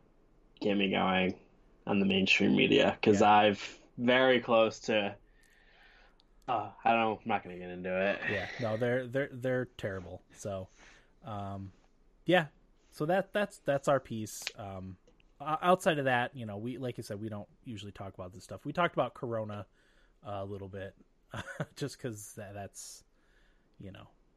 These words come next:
Speaker 2: ubiquitous. So,
Speaker 1: Yeah.
Speaker 2: um, but yeah, but yeah, stay safe out there, everybody. We don't wanna see, we don't wanna see this, this happen again.
Speaker 1: Absolutely not.
Speaker 2: So,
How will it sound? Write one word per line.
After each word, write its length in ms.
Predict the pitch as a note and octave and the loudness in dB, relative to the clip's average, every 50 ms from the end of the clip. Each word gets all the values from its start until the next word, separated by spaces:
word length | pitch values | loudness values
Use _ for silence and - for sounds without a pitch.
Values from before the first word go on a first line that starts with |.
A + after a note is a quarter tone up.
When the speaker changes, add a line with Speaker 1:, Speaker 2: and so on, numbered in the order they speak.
| _ _ - | _ _ -12
Speaker 2:
ubiquitous. 960 | C#3 A2+ G#2 - A2+ - - A2 G2+ F#2+ F#2+ F#2+ - - - - - - - _ _ _ | -12 -10 -8 -8 -10 -10 -10 -10 -8 -8 -8 -10 -10 -14 -14 -16 -18 -20 -20 _ _ _
So, 340 | - - G#2 F#2+ F#2 - - _ _ _ _ _ | -14 -12 -10 -10 -10 -12 -14 _ _ _ _ _
Speaker 1:
Yeah. 320 | - F2+ F#2 G2 F#2+ G2 G#2 | -8 -4 -2 -2 -2 -2 -2
Speaker 2:
um, 360 | G2+ G2 F#2+ F#2+ F#2+ G2 G2 - _ _ | -4 -6 -10 -14 -14 -16 -18 -20 _ _
but 120 | - A#2 | -12 -10
yeah, 180 | A#2 A2+ G2+ F#2 - _ - | -8 -8 -10 -10 -14 _ -16
but 160 | E3+ C#3 C3 - | -14 -14 -12 -10
yeah, 200 | D#3+ D3+ C3 A2+ - _ _ _ _ _ _ _ - | -8 -6 -6 -8 -8 _ _ _ _ _ _ _ -16
stay 220 | - - D3 C#3+ | -10 -8 -8 -6
safe 220 | - C#3+ A#2 - G#2 | -4 -6 -6 -6 -8
out 140 | G2+ - - | -10 -10 -10
there, 140 | G2 F#2+ | -10 -10
everybody. 400 | F#2+ F#2 F#2+ F#2+ F#2 F#2+ F#2+ F#2 - _ _ _ _ _ _ _ _ _ _ _ _ _ _ _ - | -10 -12 -12 -14 -14 -14 -16 -18 -20 _ _ _ _ _ _ _ _ _ _ _ _ _ _ _ -18
We 60 | G#2+ | -14
don't 100 | G2 G2+ | -12 -12
wanna 160 | G2+ G#2 G#2+ - | -10 -10 -12 -12
see, 240 | - A#2+ A2+ A2+ - | -10 -10 -10 -8 -4
we 120 | D3+ D#3 E3 | -2 -2 -2
don't 100 | D#3+ D3 | -2 -2
wanna 140 | C3+ B2+ | -2 -4
see 140 | - - A2+ | -4 -6 -8
this, 280 | G2+ G2 - - - - _ _ _ _ _ _ _ _ | -10 -10 -12 -16 -20 -20 _ _ _ _ _ _ _ _
this 100 | - - | -14 -12
happen 260 | A2 F#2+ - - F#2+ | -12 -12 -12 -14 -16
again. 280 | F#2 F#2 F#2 F#2 F#2+ - _ _ _ _ - - | -16 -16 -14 -14 -16 -18 _ _ _ _ 0 2
Speaker 1:
Absolutely 460 | B2+ A#2+ - A#2+ A2 G2+ G2+ G2+ G#2 | 2 2 2 0 0 0 -2 -2 -2
not. 320 | G#2 G2+ G#2 G#2 G#2 - - - - - | -2 -2 -2 -2 -4 -6 -8 -14 -16 -10
Speaker 2:
So, 240 | - G#2+ G2 G2+ | -8 -8 -8 -8